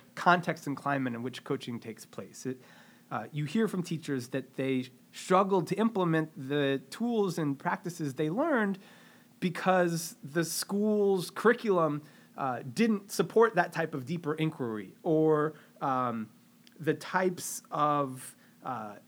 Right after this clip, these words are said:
relationships they had with their peers or their, uh, administrators weren't such that they felt, uh, comfortable taking the risk of trying a new practice that they learn in the coaching process. So I think, to summarize,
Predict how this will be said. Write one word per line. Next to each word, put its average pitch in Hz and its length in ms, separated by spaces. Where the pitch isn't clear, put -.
relationships 180 640
they 156 160
had 185 540
with 151 340
their 135 380
peers 180 500
or 139 240
their, 123 640
uh, 110 240
administrators 156 880
weren't 214 440
such 185 320
that 175 180
they 170 160
felt, 175 500
uh, 131 160
comfortable 214 600
taking 185 280
the 175 80
risk 285 340
of 160 100
trying 147 380
a 131 40
new 135 140
practice 131 460
that - 120
they 123 100
learn 117 220
in 110 100
the 104 60
coaching 107 340
process. - 440
So - 140
I 170 60
think, - 300
to 180 160
summarize, 170 640